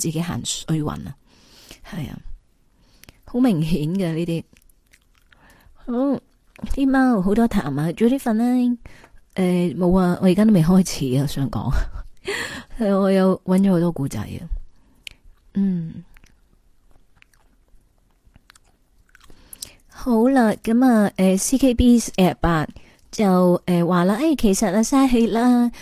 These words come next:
去咁多次呢，誒，咩啊，新富山殮房做工程，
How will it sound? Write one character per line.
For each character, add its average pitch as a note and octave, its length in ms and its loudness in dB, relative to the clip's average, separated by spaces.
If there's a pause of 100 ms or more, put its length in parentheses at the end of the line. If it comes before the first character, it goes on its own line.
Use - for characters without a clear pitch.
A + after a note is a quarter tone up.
(160)
去 C#4 140 0
咁 A#3+ 220 2
多 C#4+ 160 4
次 - 260 -2 (140)
呢， A#3 400 2
誒， D#3 260 0
咩 F#3+ 160 -4
啊， G3+ 140 -4 (320)
新 B3+ 400 4
富 G#3 320 2
山 A3+ 480 0 (140)
殮 F3 280 -2
房 C#3 600 -6
做 D#3+ 180 0
工 G3+ 200 0
程， D#3 340 -6